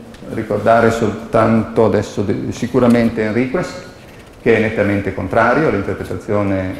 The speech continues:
eh, statistica, e anche, mi pare, se non ricordo male, non ho voglia di cercarlo,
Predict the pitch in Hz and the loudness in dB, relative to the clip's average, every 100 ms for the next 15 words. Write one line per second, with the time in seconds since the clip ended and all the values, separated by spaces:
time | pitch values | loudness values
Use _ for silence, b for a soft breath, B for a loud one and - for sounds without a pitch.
0 | 104 104 98 95 98 - - 139 120 - | -8 -8 -6 -6 -8 -8 -10 -10 -12 -12
1 | - 107 143 139 180 170 - - 185 - | -2 0 2 0 0 2 4 6 4 4
2 | 127 127 135 139 113 113 104 - 101 101 | 0 2 2 4 6 4 2 0 0 0
3 | 104 95 92 87 90 90 98 92 - 107 | 0 0 0 0 -2 0 0 -2 -4 0
4 | 98 98 | 2 2